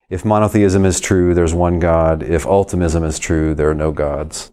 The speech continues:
There isn't a God. So it's a kind of atheism. What about someone who says, "I don't believe in a personal God"? Sure, you believe in the ultimate, which is to say an ultimate which isn't a deity and so therefore isn't a God. You're an atheist.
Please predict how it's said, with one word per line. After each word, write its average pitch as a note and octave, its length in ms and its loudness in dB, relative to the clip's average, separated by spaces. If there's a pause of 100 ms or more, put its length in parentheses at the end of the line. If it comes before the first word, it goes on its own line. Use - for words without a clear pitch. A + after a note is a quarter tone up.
(120)
There D#2+ 120 -4
isn't D#2 240 -2
a D2+ 40 -6
God. D#2 320 -10 (280)
So - 380 -10 (260)
it's - 100 -20
a - 40 -10
kind E2+ 220 -4
of D2+ 80 -6
atheism. D#2 680 -6 (1120)
What G#2+ 140 -2
about A#2 240 0
someone A#2+ 240 -2
who G#2+ 60 -4
says, G#2+ 220 -2
"I G#2+ 80 0
don't G#2 140 -6
believe G2+ 240 -6
in F2+ 60 -10
a E2+ 40 -12
personal A#2 480 -8
God"? A2 460 -6 (560)
Sure, F#2+ 420 0
you G2+ 160 -4
believe A2+ 340 0
in G#2+ 280 -4
the A2+ 200 -2
ultimate, G2+ 600 -4 (520)
which F2+ 180 -8
is F#2 140 -2
to F#2 100 -2
say F2+ 320 0
an F2 160 -6
ultimate E2+ 460 -2
which D#2 180 -8
isn't D#2+ 280 -6
a D2+ 60 -10
deity D#2+ 600 -8 (120)
and D#2+ 140 -10
so D#2 180 -6
therefore D#2 420 -6
isn't D2+ 300 -6
a D#2 60 -8
God. D#2 460 -4 (760)
You're C#3+ 140 4
an E3 80 2
atheist. - 720 -2